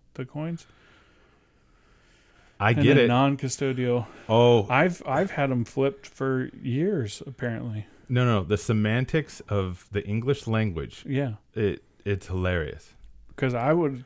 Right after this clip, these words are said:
Speaker 1: consider, like,
Speaker 2: Hey, man.
Speaker 1: exchanges non-custodial because
Speaker 2: <laughs>
Speaker 1: I can't, like, I don't
Speaker 2: You don't have
Speaker 1: own
Speaker 2: access,
Speaker 1: the
Speaker 2: so why
Speaker 1: Yeah.
Speaker 2: would that, you know,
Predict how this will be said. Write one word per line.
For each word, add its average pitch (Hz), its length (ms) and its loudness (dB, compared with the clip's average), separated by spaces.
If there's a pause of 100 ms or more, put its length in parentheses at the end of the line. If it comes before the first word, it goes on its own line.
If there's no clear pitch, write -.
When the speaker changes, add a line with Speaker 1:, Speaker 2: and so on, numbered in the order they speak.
Speaker 1:
consider, 120 640 -6 (240)
like, 117 240 -10 (460)
Speaker 2:
Hey, - 80 2
man. 165 160 2
Speaker 1:
exchanges 135 560 0
non-custodial 110 880 -8
because 117 460 -8 (880)
Speaker 2:
<laughs> - 400 -8
Speaker 1:
I 131 180 0
can't, 127 380 0 (760)
like, 120 380 -8 (140)
I 127 200 -6
don't 123 300 -4
Speaker 2:
You 131 140 4
don't 131 220 6
have 120 100 4
Speaker 1:
own 143 80 2
Speaker 2:
access, 120 140 -2
Speaker 1:
the 113 60 0
Speaker 2:
so 101 40 4
why 101 200 4
Speaker 1:
Yeah. 104 100 4
Speaker 2:
would 98 200 2
that, 104 280 0
you 107 120 0
know, 80 140 -2